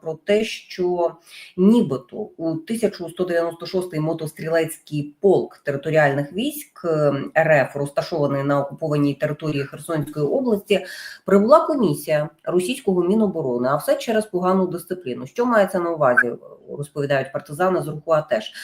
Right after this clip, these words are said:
Про те, що цей візит комісії безпосередньо пов'язаний із почастішенням випадків диверсії проти плавзасобів і суїцидів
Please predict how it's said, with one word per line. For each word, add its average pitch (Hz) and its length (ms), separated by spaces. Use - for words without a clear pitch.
Про 190 100
те, 285 140
що 220 220
цей 208 260
візит 185 280
комісії 208 520
безпосередньо 190 600
пов'язаний 175 640
із 180 300
почастішенням 180 1200
випадків 135 560
диверсії 170 500
проти - 340
плавзасобів 123 760
і 294 300
суїцидів 180 960